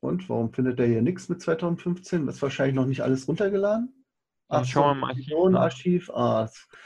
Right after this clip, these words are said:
Speaker 1: na gut, Leute, ich mach das jetzt hier nicht live, aber irgendwo in den Tiefen vom, <laughs> wahrscheinlich müsst ihr hier noch ein paar Seiten lang gehen da, in den Tiefen von dem, ähm,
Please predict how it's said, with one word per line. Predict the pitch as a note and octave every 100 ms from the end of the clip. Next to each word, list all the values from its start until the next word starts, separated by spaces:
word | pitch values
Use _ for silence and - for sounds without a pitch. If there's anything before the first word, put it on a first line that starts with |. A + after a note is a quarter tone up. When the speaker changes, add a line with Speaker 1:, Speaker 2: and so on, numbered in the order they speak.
| - -
Speaker 1:
na | F3
gut, | A3+ D4
Leute, | C#4+ G#3
ich | C3
mach | - D3+
das | D#3+
jetzt | D#3 -
hier | D3+
nicht | D3
live, | D3 D3 F3+
aber | - C#3+ C#3 C#3 - - - -
irgendwo | G3+ A#3+ G#3 G3
in | - -
den | F3 F#3
Tiefen | - C#4+ C#4 C4+
vom, | C4 - A#3 F#3 - -
<laughs> | - -
wahrscheinlich | F#3+ G3+ G3+
müsst | G3 F#3+
ihr | G3
hier | F#3+
noch | F#3
ein |
paar | F#3+
Seiten | F3+ F3+ F#3
lang | E3 F#3 A3+
gehen | A3+ A3
da, | G#3 A3 A3+ - -
in | -
den | F3 F3
Tiefen | - A#3 - G#3+
von | F#3 G3+
dem, | F#3 F3+ F3+ _ -
ähm, | E3 D#3+ D#3+ E3 E3